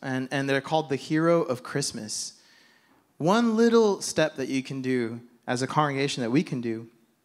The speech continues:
is hand out a tract. A tract is like a little pamphlet that has the gospel presentation inside of it.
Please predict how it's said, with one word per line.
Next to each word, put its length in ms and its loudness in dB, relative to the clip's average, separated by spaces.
is 560 0
hand 300 -4
out 160 0
a 40 -8
tract. 380 -8
A 60 -6
tract 340 0
is 180 -4
like 300 -8
a 40 -12
little 200 0
pamphlet 640 -4
that 140 -8
has 220 -6
the 80 -6
gospel 340 2
presentation 720 -2
inside 400 -6
of 80 -10
it. 180 -10